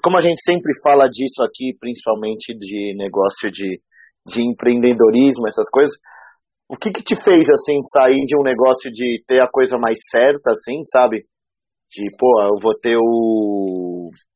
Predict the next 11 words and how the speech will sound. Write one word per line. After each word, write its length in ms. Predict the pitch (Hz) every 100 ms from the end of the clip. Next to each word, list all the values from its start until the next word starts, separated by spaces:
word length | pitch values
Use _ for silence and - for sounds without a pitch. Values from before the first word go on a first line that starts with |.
| _ _ _ _ _ _ - _ _ _ _ _ _ _ -
a 80 | -
co-, 200 | - 494
o 520 | - - - 247 240 233
pagamento 480 | 214 208 196 202 196
certinho, 580 | 202 - - 196 214 170
sabe? 320 | 190 165 131
Você 140 | 139
tá 120 | 135
num 120 | 160 165
C 160 | 170
L 100 | 165